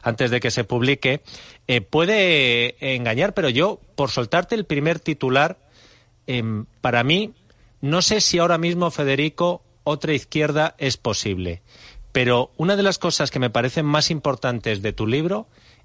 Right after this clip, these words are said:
es que demuestras y recuerdas y pruebas que otra izquierda fue posible y además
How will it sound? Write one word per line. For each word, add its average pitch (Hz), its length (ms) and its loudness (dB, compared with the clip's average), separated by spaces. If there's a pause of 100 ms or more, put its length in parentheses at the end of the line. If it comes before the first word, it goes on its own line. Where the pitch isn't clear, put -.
es 147 160 0
que 170 140 0
demuestras 175 640 2
y 160 60 2
recuerdas 165 760 0 (120)
y 117 120 0
pruebas 180 580 0 (400)
que - 180 0
otra 196 280 0
izquierda 190 640 -2 (240)
fue 190 380 0
posible 190 760 -2
y 135 100 -2
además 139 460 2